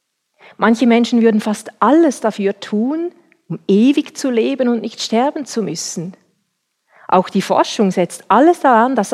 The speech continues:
Altern aufzuhalten oder gar umzukehren. Das Altern das ist nach heutigem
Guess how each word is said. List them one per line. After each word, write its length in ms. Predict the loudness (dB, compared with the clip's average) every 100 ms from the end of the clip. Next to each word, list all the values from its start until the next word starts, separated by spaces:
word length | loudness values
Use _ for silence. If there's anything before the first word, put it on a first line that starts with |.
| -2
Altern 680 | 0 2 -2 -4 -6 -6 -12 _ -4
aufzuhalten 1040 | 0 0 -2 -6 -6 -2 -2 -4 -6 -4 0
oder 180 | 2
gar 320 | 2 2 0 0
umzukehren. 960 | -2 -2 -6 -10 -4 -4 -4 -8 -12 _ _ _ _ _ _ _ _ _ _ _
Das 260 | -8 -6 -2
Altern 600 | 2 2 2 0 -4 -2 -4 -6 _ _ _ _ _ _ _ -4
das 160 | -2
ist 180 | -2 -2
nach 200 | -4 0
heutigem 600 | 2 2 -2 -4 -2